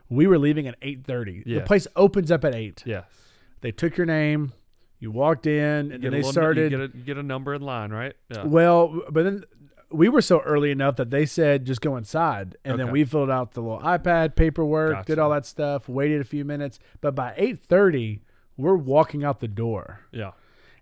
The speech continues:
Speaker 1: And they are telling people, a-, at this point, eight thirty, they're telling
Speaker 2: That's
Speaker 1: people in
Speaker 2: thirty minutes after they've
Speaker 1: they're
Speaker 2: opened.
Speaker 1: telling people in line, "Can you come back at one o'clock?"
Speaker 2: Whoa.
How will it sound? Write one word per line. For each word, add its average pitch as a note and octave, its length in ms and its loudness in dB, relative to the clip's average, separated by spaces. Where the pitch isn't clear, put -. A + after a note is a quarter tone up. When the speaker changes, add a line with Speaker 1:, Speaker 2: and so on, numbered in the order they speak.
Speaker 1:
And C3+ 580 -2
they D3+ 160 2
are E3 120 0
telling E3 440 -2
people, G2+ 600 -10
a-, - 60 -16
at C3 180 -10
this A#3+ 160 6
point, A2 360 -6
eight F#3 260 -4
thirty, G3+ 320 4
they're B2+ 100 -4
telling E3+ 160 -2
Speaker 2:
That's F#3 40 -2
Speaker 1:
people E3 140 -2
in D3 60 0
Speaker 2:
thirty E3 180 -2
minutes E3 280 -8
after C3+ 220 -6
they've G#2+ 140 -8
Speaker 1:
they're D3+ 120 0
Speaker 2:
opened. C3+ 120 -4
Speaker 1:
telling F#3 300 0
people E3 460 0
in C3+ 160 -6
line, C3 460 -2
"Can D3 140 -4
you D#3 80 0
come D#3 140 -2
back C#3+ 200 -2
at A#2 80 -4
one A2+ 180 -8
o'clock?" - 480 -12
Speaker 2:
Whoa. C4 840 -16